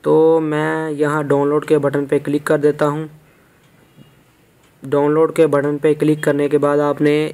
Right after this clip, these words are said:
यहाँ आप नीचे देख रहे हैं publish or test your apps, आपने test your apps पे click करना है।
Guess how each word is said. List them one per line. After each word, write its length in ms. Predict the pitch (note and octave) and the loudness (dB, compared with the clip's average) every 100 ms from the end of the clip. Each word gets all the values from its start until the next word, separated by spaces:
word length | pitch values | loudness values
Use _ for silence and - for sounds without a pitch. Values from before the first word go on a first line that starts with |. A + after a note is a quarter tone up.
| - C#3+ | -10 -4
यहाँ 400 | C3+ C#3+ D3+ D3+ | -2 0 0 0
आप 80 | |
नीचे 340 | C#3+ C#3 C#3 D3 | 0 0 2 4
देख 220 | C#3 C#3+ | 4 4
रहे 220 | D3 D3 | 2 0
हैं 400 | C#3+ D3+ D#3 D3+ _ _ _ _ _ _ _ _ _ _ _ - | -2 -4 -6 -14 _ _ _ _ _ _ _ _ _ _ _ -4
publish 540 | C#3+ C#3 E3 E3 - - D#3 | -2 2 2 2 -2 -4 2
or 220 | D3+ D#3 D#3 | 2 2 0
test 280 | D#3+ D#3 - | -4 -4 -2
your 260 | D3+ C#3+ C3+ | 2 2 2
apps, 340 | A#2+ A2+ - - _ _ _ - | -2 -6 -12 -20 _ _ _ -4
आपने 680 | D3 D3+ D#3 D#3 D#3+ E3 D#3 E3 | -2 0 0 0 2 0 -2 -2
test 280 | E3 - E3+ | -4 -2 0
your 260 | D#3+ D#3 | 4 2
apps 420 | - C3+ C3+ C#3 - | 0 -4 -6 -8 -4
पे 100 | C#3+ | -2
click 280 | C#3 D3+ D3+ | 0 -2 0
करना 300 | D#3+ D3 D3 | -2 0 -4
है। 320 | D3+ D3+ - | -4 -8 -16